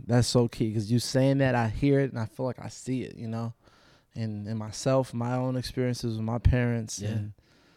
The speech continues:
Speaker 1: just our peers, honestly, bro. Like, just the things that we've been conditioned to believe and how that impacts who we are today. Like, that's so
Speaker 2: Yeah.
Speaker 1: clear.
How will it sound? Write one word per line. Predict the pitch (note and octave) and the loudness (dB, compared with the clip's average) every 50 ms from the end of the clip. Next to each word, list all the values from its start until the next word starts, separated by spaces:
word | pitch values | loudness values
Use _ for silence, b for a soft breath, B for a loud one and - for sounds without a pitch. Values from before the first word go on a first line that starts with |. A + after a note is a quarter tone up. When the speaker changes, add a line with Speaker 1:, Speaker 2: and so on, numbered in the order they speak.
| b b b b b - - | b b b b b -10 -4
Speaker 1:
just | B2+ B2+ - - _ _ _ _ _ - | -4 -4 -4 -4 _ _ _ _ _ -6
our | A#2 B2 C3 | -6 -4 4
peers, | - - - F#3+ D4 E3+ B2+ A#2 | 8 8 8 10 8 4 4 2
honestly, | C#3+ - E3 C#3 B2 - C3 B2+ | 2 2 2 0 0 0 -2 -2
bro. | A#2+ B2 C3+ D3 D#3+ F3 D#3 | 0 2 0 0 0 -2 -2
Like, | B2+ A#2+ A#2+ A2+ | 0 0 0 0
just | A2 C3 B2+ B2 A#2+ - - | 0 0 -2 -2 -2 -8 -16
the | B2+ A#2+ - | -16 -10 -6
things | C3 C3 C3+ C#3 B2+ | -4 -2 -2 -2 -2
that | B2+ A#2 | -4 -4
we've | A#2 B2 B2 A#2+ A#2 A2 A2+ - _ _ _ _ - A#2 | -4 -4 -4 -6 -6 -8 -10 -16 _ _ _ _ -10 -6
been | A2+ B2+ B2 | -4 -4 -4
conditioned | A#2 - A#2+ A2 G2+ A2+ B2+ B2+ - B2+ A#2+ A2 | -4 -6 -8 -6 -2 -2 -2 -2 -2 -4 -6 -8
to | - - | -6 -6
believe | A2+ G#2+ G#2+ G#2+ A#2 B2 B2 A#2+ A2+ | -6 -4 -4 -2 -2 0 0 -2 -2
and | - | -4
how | - A2 A2+ A#2+ | -6 -4 -2 -2
that | A#2+ A#2 A2+ | -2 -2 -2
impacts | - A#2 A#2 - - A#2 A#2 A2+ - - | -2 -2 -2 -2 -2 -2 -2 -2 -4 -8
who | - - A#2+ | -8 -6 -4
we | A#2 A#2 A2+ | -2 -2 0
are | A2+ A2 G#2+ | 0 -2 -2
today. | - - G#2+ G#2+ A2+ A#2+ G#2+ G2+ | -4 -6 -4 -2 -2 0 -2 -2
Like, | G#2 G#2 G#2+ - - - _ - b b b b b b b b b b b b b | -2 -4 -4 -6 -8 -10 _ -20 b b b b b b b b b b b b b
that's | G#2+ A2 G#2+ | -4 -2 0
so | A2 A#2+ | 0 0
Speaker 2:
Yeah. | A2 G2 | 0 -2
Speaker 1:
clear. | - - B2 A#2 A2+ G#2+ G#2 G2+ | -4 -4 -2 -2 -2 -4 -6 -8